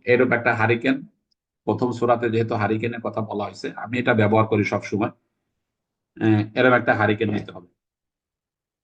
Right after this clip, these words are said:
তো হারিকেন নিয়ে এই যে একটা কাগজ দেখতে পাচ্ছেন, এর উপরে আছে, এই কাগজের উপরে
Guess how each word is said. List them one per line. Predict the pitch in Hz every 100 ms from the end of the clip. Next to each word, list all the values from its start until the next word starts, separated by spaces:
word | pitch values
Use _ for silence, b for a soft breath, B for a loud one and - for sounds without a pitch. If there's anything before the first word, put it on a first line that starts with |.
| _
তো | 110
হারিকেন | 104 110 120 139
নিয়ে | 147 156
এই | 123 120 120
যে |
একটা | 120 120
কাগজ | 113 113 123 113
দেখতে | 101 - 95
পাচ্ছেন, | 92 101 98
এর | 98
উপরে | - 92
আছে, | 92 - - _ _ _ _ _ _ _ _ - _ _ -
এই | 110
কাগজের | 117 110 117 117
উপরে | 120 113 127 165 -